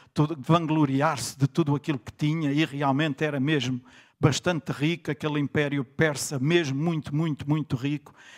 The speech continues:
E como se não bastasse, depois desses seis meses houve mais uma festa de sete dias. E nessa festa de sete dias, ele decide, como qualquer homem que seja um bocado tonto, decide expor ou vangloriar-se ou exibir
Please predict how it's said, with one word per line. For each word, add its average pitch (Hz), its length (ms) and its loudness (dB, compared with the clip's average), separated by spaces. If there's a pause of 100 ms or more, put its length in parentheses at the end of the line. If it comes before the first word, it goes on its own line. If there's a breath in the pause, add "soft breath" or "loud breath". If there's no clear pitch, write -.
(200 loud breath)
E 240 60 2
como 240 220 4
se - 160 -2
não 202 120 4
bastasse, 175 680 0 (220 soft breath)
depois 170 340 4
desses 160 280 -2
seis 147 280 -2
meses 147 320 0
houve 143 180 -2
mais 151 220 0
uma 143 160 0
festa 143 340 -4
de - 80 -10
sete - 340 -6
dias. 110 380 -6 (340 loud breath)
E 208 80 4
nessa 220 300 4
festa 185 380 -2
de - 80 -10
sete 165 320 -6
dias, 175 400 -2 (320 soft breath)
ele 160 200 2
decide, 156 680 -4
como 139 260 0
qualquer 143 420 0
homem 135 300 2
que - 140 -12
seja 135 420 -2
um 127 160 0
bocado 131 340 -4 (100)
tonto, 139 440 -2 (480 soft breath)
decide - 340 0
expor 165 580 0 (220)
ou 143 200 4
vangloriar-se 147 1000 0
ou 147 80 0
exibir 139 600 0